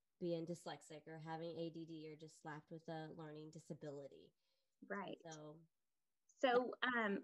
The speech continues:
Speaker 2: what actually made me start this book, what inspired this book, was my own son, um, and my dad. He, my son struggled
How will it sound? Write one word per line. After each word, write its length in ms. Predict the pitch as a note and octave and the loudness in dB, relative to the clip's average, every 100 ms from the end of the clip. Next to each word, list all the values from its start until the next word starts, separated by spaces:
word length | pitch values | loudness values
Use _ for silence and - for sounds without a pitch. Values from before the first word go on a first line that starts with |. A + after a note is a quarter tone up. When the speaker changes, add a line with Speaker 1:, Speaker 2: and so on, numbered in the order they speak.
| - | 4
Speaker 2:
what 200 | G#3 - | 6 12
actually 400 | C4+ - - A4 | 12 12 8 10
made 200 | C4 A3+ | 10 10
me 320 | A3+ G#3+ A3 - | 8 6 6 2
start 600 | - - B3 C4 F4 - - - - _ | -6 6 12 12 12 8 -2 -8 -16 _
this 260 | A3+ B3+ - | 6 6 10
book, 240 | A#3 G#3+ A3+ | 12 12 12
what 240 | A#3 G#3 - | 12 12 10
inspired 800 | - B3 A#3 - G#3 D4+ A#3 G3+ | 8 10 8 10 12 12 12 12
this 180 | G3 F#3+ | 10 8
book, 220 | F#3 F#3+ | 6 8
was 180 | G3 G3+ | 6 8
my 200 | F#3+ - | 6 6
own 200 | G3+ G3+ | 6 6
son, 520 | G3 - - - - G#3 | 6 2 0 2 2 6
um, 320 | G3 F3 F3 - | 6 6 2 6
and 340 | B3 D#4 D#4 | 10 12 12
my 160 | C#4+ C4 | 12 10
dad. 240 | F#3 E3 - _ - - - | 8 8 4 _ -14 -12 2
He, 140 | A#3 | 6
my 200 | B3 A3 | 10 12
son 280 | C4 C4+ C4+ | 12 12 12
struggled 640 | C4 - A3 G3 F3+ B3+ | 10 8 8 10 10 8